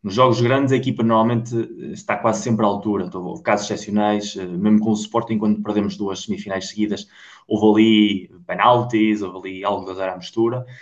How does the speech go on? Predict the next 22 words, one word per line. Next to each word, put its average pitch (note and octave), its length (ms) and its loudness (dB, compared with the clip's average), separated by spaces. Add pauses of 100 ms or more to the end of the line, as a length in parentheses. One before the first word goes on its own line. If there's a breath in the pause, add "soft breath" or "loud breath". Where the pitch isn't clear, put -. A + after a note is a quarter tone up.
(160 loud breath)
Excetuando C3+ 480 2
o B2+ 40 2
jogo C3 180 2
em B2+ 80 4
que A#2 60 0
o - 20 -16
Benfica A#2+ 340 -2
dá A#2 120 6
a - 20 2
volta A#2 240 2
no A2 140 4
Dragão G#2+ 340 2
de G#2 100 -4
forma G#2 220 0
exemplar G2+ 580 0
no, F#2 300 -12
no F#2+ 160 -10
ano G2 140 -6
em F#2+ 100 -16
da F#2+ 120 -8
reviravolta F#2+ 720 -6
do, F2+ 380 -18